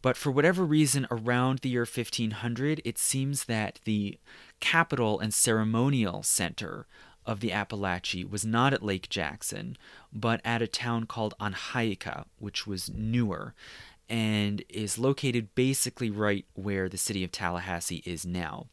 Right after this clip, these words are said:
And Anhaica was a large town with hundreds of structures, and it was the seat of a powerful ruler. So they had a king or paramount chief who was elected by a council of elders of the tribe.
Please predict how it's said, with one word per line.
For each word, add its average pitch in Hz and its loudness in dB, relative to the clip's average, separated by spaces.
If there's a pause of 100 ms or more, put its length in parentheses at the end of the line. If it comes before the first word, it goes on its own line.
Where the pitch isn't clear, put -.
(120)
And 117 -2
Anhaica 131 0
was 107 0
a 98 -2
large 113 0
town 117 0
with 104 -4
hundreds 117 -4
of 101 -4
structures, 98 -2 (460)
and 120 2
it 117 2
was 120 2
the 117 0
seat 131 4
of 110 -4
a 110 -4
powerful 104 0
ruler. 98 -2
So - -6
they 101 0
had 107 0
a 95 0 (440)
king 123 2
or 95 -2
paramount 110 0
chief - -4 (100)
who 131 -2
was 117 2
elected 117 0
by 101 2
a 98 4
council 98 -2
of 92 -2
elders 95 -2
of 87 -6
the 87 -6
tribe. - -6